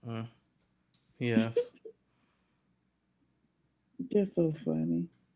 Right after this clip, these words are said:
Speaker 2: Yeah, I'm gonna have to watch it.
Speaker 1: God. Yeah, we broke three hours. We haven't done that in a long time. All right, y'all.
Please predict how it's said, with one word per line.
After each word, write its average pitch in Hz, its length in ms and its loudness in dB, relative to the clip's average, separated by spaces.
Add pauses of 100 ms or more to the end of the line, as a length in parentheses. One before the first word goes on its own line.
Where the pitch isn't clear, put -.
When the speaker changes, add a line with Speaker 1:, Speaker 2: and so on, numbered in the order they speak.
(840)
Speaker 2:
Yeah, 180 140 4
I'm 175 60 2
gonna 180 140 2
have 170 80 -8
to 170 60 2
watch 160 440 -2
it. 160 160 -6 (3000)
Speaker 1:
God. 104 420 0
Yeah, 131 140 6
we 127 120 6
broke 127 260 6
three 110 140 4
hours. 110 240 0
We 117 80 0
haven't 110 160 2
done 110 120 2
that 107 80 0
in 104 60 0
a 110 60 -2
long 113 260 -2
time. 113 260 -6 (680)
All 165 100 10
right, 147 140 6
y'all. 127 260 4